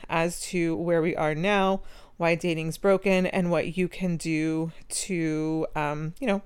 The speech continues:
be a part of the solution. Um, so really, really important episode, I think.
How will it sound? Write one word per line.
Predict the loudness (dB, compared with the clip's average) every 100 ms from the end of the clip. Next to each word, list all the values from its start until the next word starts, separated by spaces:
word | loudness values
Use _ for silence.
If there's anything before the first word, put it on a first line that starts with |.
| -10 -6
be | -6
a |
part | -2 -4 0
of | -2 -2 -2
the | -4 -4 -8 -8
solution. | 2 2 2 -2 -6 -12 -14 -14 -14 -12 -8 2
Um, | 4 6 2
so | 6 6 6
really, | 2 4 6
really | 6 6
important | 6 4 2 2
episode, | 0 -2 2 2 2
I | 0 0
think. | 2 0 -2